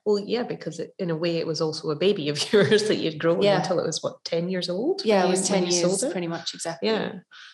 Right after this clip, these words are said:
Speaker 1: So that was a big deal, but exciting 'cause it did, like you said, it freed up the space for your next step, which
Speaker 2: Yeah.
Speaker 1: was developing Safe Return to Exercise.
Speaker 2: Yeah, so I developed, so Safe Return to Exercise launched two years before it sold, or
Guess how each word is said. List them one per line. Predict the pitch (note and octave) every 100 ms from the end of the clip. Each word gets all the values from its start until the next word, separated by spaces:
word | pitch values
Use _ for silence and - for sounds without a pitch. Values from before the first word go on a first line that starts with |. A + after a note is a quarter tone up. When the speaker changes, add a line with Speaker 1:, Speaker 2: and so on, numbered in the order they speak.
| _
Speaker 1:
So | -
that | C#4+
was | B3
a |
big | - D3+
deal, | D3+ - - - _ _ _ - - _ _ _
but | E3 -
exciting | E3 F3 F3 - - F#3+ -
'cause | -
it | E3+ -
did, | D3+
like | D#3 D#3+ D#3+
you |
said, | - D3 C#3+
it | -
freed | D#3
up | D3 -
the | D3+
space | - D3+ D3+ -
for | -
your | D3+ D3+
next | G3 -
step, | - B2+ - - - _
which | - F#3
Speaker 2:
Yeah. | -
Speaker 1:
was | D#3
developing | D#3 D3+ D3 D3 D#3 D3+
Safe | - - -
Return | - D#3 D#3
to | F2+
Exercise. | - - - - - - _ _
Speaker 2:
Yeah, | B3 G#3+ E3
so | F3+ G3
I | F#3+
developed, | G3+ G#3 A3 -
so | - G3+
Safe | G3 G#3+ G#3+
Return | B3
to | G#3+
Exercise | G3+ - F3 E3+
launched | F3 D#3+ E3 - - - -
two | - F#3
years | E3+ E3 D#3
before | D#3+ - - D3+ C#3+ D3 C#3 C#3+ D3 _ -
it | D#3
sold, | - C#3+ C3+ B3+ C#4
or | E3 D3+ - -